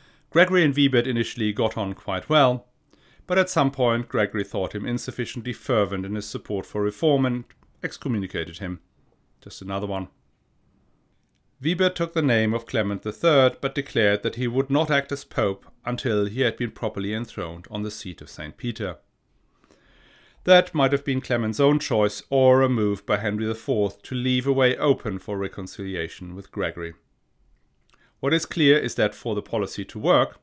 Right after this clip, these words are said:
Henry will have to bring Clement down to Rome, remove Gregory,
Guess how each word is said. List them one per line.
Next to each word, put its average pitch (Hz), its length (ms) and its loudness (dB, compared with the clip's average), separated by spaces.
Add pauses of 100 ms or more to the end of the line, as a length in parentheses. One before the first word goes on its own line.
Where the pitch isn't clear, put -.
(240)
Henry 131 340 2
will 143 160 0
have 127 180 -2
to 143 80 -8
bring 120 300 -2
Clement 95 380 -4
down 87 200 -6
to 101 100 -12
Rome, 135 440 2 (460)
remove 135 520 4
Gregory, 107 480 2